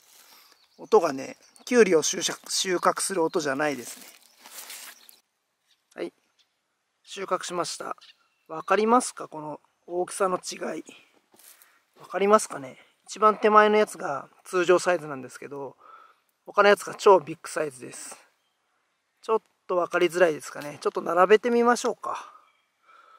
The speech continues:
これが、えー、通常のきゅうりですね。こうきますね。で、一番大きいの。これ、これ超ビッグです。じゃあ、隣に置きます。では、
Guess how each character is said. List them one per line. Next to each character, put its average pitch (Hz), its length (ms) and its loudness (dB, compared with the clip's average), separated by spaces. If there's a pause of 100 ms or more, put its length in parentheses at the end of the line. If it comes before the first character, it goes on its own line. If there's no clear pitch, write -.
(460)
こ 202 100 -4
れ 202 60 10
が、 208 200 10 (480)
え 156 320 -8
ー、 - 100 -18
通 180 160 4
常 170 120 8
の 160 80 4
き - 120 -8
ゅ 156 40 -4
う 147 40 -6
り 131 60 -16
で 123 100 -18
す - 140 -16
ね。 175 220 -12 (580)
こ 180 140 -2
う 156 60 -4
き - 60 -12
ま 139 140 -8
す - 100 -14
ね。 - 260 -16 (1120)
で、 165 80 -12
一 151 180 -8
番 214 160 12
大 208 80 8
き - 80 -8
い 196 60 2
の。 - 160 -12 (280)
こ - 120 0
れ、 190 180 10 (180)
こ - 80 0
れ 202 80 4
超 208 180 10
ビ 165 120 -8
ッ - 100 -20
グ - 80 -16
で 147 120 -14
す。 - 280 -16 (800)
じ - 80 -4
ゃ - 20 -4
あ、 - 20 -4
隣 170 260 6
に 170 100 4
置 165 140 4
き 170 60 -6
ま 160 420 -4
す。 - 400 -10 (1500)
で 180 140 4
は、 - 180 -2